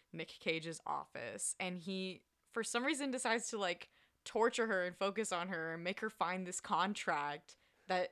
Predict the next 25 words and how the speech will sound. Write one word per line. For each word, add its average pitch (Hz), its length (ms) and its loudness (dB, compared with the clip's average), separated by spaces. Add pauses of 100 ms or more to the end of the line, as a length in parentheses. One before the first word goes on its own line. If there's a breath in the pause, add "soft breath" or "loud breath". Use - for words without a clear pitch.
(120)
doesn't 262 300 4
even 247 380 2
matter 233 360 10
because 202 240 -2
the 214 80 0
guy 220 200 6
literally 214 360 0
calls 180 420 0
him 160 300 -6
and 156 120 -10
is 156 100 -8
like, 165 180 -4
"Oh, 320 200 2
don't 285 160 2
worry 262 180 2
about 233 220 0
finding 208 300 0
it. 196 200 -2
Like, 175 220 -4
I'm 208 200 2
moving. 185 480 0
I 180 60 0
know 190 120 0
you're 175 160 -2
busy." 165 480 -2